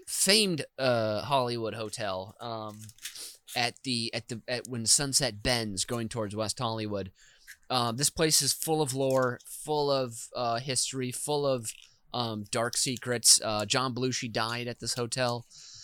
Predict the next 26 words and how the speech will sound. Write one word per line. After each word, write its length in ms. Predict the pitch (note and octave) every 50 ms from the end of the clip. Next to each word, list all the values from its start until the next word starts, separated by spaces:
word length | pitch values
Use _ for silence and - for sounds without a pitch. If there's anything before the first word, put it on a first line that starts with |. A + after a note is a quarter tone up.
| - - - A#2+ -
Um, 420 | - A2 G#2+ G#2 G#2 G2+ G2+ G#2 - _
it's 180 | C3+ C3 - -
been 240 | - C3+ B2+ B2
a 60 | A#2+ A2+
mainstay 680 | A2+ A#2 B2 B2+ C3 B2 - - C#3+ B2+ B2 A#2+ A#2+ -
of, 180 | A#2 A2+ G#2 A2
like, 200 | A2+ A2 - -
the, 300 | A2+ A2+ G#2 A2 A2+ - A2+
the, 300 | G#2+ G#2+ G#2 G2+ G2+ F#2+
the 100 | A2 A2 -
cool, 680 | - - - D3 C#3+ C#3 C#3 C3+ C3 B2+ B2+ B2 A#2+ - -
uh, 180 | A#2+ A#2 A2 - -
eclectic 800 | - - - - B2+ B2+ - - _ D#3+ C3+ - - - - - -
Hollywood 480 | - - B2+ A#2+ B2 B2 B2 B2 A#2+
crowd 420 | - - C3 A#2 A2 A2+ A#2+ A#2+ A2+
since 380 | - - A#2+ A2+ G#2+ - - -
the 640 | - A#2+ A2+ G#2+ A2 G#2+ G#2 G2+ G2+ G2+ G2+ F#2 - -
thirties, 480 | - - A2+ A2+ A#2 B2 C3 B2 B2
I 80 | C3+ B2+
believe, 320 | B2+ B2 B2 B2 C3+ C3+ - - - - - - - C3 -
um, 480 | A#2+ A#2+ A#2+ A2+ A2 G#2 G#2 G#2 G2 - - _ _ _
when 140 | - A#2 G#2+
people 200 | A2+ B2 A#2+ A2+
started 220 | - B2+ A2+ A2
going 240 | A#2 A2+ A2+ A2+ A#2
there. 240 | A#2 A#2 B2 B2